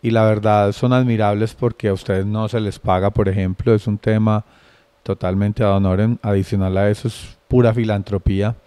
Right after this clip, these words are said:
Y aún así usted sabe que también,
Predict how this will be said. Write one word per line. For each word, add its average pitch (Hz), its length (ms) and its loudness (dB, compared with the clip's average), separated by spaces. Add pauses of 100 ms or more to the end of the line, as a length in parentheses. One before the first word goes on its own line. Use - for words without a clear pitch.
(720)
Y 120 120 4
aún 117 260 6
así 151 280 4
usted 131 380 0
sabe 127 300 2
que - 100 -8
también, 104 460 0